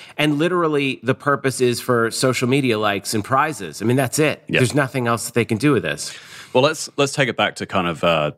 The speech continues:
Speaker 2: the inception of how you got involved in this first one, because I think this is kind of a pivotal point that we're facing here. And, you know, shark tournaments have been going on for a long time. They've been kind of up and down with corporate sponsorships.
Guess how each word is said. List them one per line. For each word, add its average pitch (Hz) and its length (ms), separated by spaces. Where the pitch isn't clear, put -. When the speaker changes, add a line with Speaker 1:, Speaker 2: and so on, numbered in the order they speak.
Speaker 2:
the 90 400
inception 87 560
of 76 160
how 92 200
you 85 200
got 80 240
involved 82 380
in 78 80
this 76 140
first 76 300
one, 69 140
because - 320
I 101 80
think 123 200
this 101 400
is 123 280
kind 104 240
of 82 80
a 80 60
pivotal 78 320
point - 320
that 67 100
we're 78 100
facing 73 380
here. 67 320
And, 76 260
you 71 80
know, 73 160
shark 107 300
tournaments 95 340
have 98 60
been 90 80
going 82 200
on 82 120
for 85 100
a 73 60
long 71 260
time. 101 480
They've 71 240
been 76 160
kind 78 220
of 76 100
up - 180
and 73 140
down 82 220
with 76 140
corporate - 300
sponsorships. 101 600